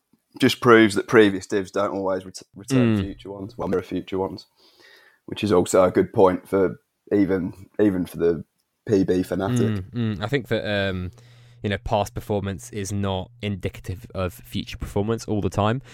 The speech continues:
Speaker 2: I think you have to, I, I think, um, Football Index S O T D, who has a question later on the show, he always tells me that he never goes further back than six months when looking at kind of returns, which I think is a really sensible thing to do.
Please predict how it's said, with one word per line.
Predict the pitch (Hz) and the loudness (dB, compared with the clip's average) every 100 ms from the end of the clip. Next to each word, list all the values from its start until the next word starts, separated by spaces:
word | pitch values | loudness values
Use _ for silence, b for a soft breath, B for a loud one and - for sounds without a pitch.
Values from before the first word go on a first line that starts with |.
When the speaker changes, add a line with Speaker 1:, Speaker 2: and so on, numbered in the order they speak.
| B B | B B
Speaker 2:
I | |
think | 101 107 - | -2 -2 0
you | |
have | 113 - | -2 0
to, | 107 98 - | 0 0 0
I, | 117 | -2
I | 98 | -2
think, | 131 151 - 120 | 0 0 0 4
um, | 107 98 90 - | 4 2 -4 -10
Football | - 113 | -8 -4
Index | 107 95 - | -2 -4 -4
S | 101 | -4
O | 101 | -2
T | - 95 | -2 0
D, | 101 90 | 2 2
who | |
has | 95 92 | 0 -2
a | |
question | - 92 92 | -2 -2 -2
later | 92 85 | -2 -2
on | 85 | -2
the | 87 | -2
show, | 101 90 | 0 2
he | |
always | 90 92 90 | 2 0 0
tells | - 92 87 | -2 -2 -2
me | 85 | -4
that | 82 | -4
he | 92 90 | -4 -2
never | 104 92 | -2 -2
goes | 98 87 90 | -2 -2 -2
further | - 85 | 2 2
back | 85 95 - | 2 0 -2
than | 87 | -8
six | 87 - - | -4 -4 0
months | 90 82 - - B B B B | 0 0 -6 -18 B B B B
when | 95 | 0
looking | 90 - 85 | 0 0 0
at | 85 - | 0 -2
kind | - 90 | 0 2
of | 82 | 2
returns, | - - 90 71 - - B B B | 0 2 2 0 -6 -12 B B B
which | 113 113 | 2 4
I | |
think | 107 110 | 2 2
is | 104 101 | 0 0
a | |
really | 104 104 | 0 0
sensible | 98 107 - 107 104 | 0 -4 -4 -4 0
thing | 104 | -2
to | 98 | -2
do. | - 95 | -2 -2